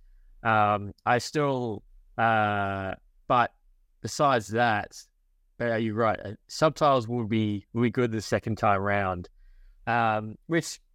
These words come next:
uh, was it, Mister Mark My Words? Visuals were stunning. The bomb drop, insane. Being the Japan celebrations hit me emotionally when everyone was celebrating,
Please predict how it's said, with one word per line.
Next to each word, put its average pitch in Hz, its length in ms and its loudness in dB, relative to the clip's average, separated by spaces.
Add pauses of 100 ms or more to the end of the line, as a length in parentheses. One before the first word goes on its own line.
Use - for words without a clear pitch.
(120)
uh, 139 380 -2
was 139 200 -4
it, - 60 -14
Mister 131 440 -4
Mark 127 240 -2
My 131 80 -4
Words? 131 440 -4 (160)
Visuals 175 400 0
were 160 60 -4
stunning. 139 480 -2
The 120 80 -4
bomb 165 380 4
drop, 151 340 2
insane. 120 640 -4 (600)
Being 185 520 2 (800)
the 147 120 0
Japan 151 640 0
celebrations 135 960 -2
hit - 180 -6
me 120 280 -6 (180)
emotionally 113 960 0
when 107 140 -2 (120)
everyone 120 380 0
was 113 140 0
celebrating, 101 920 0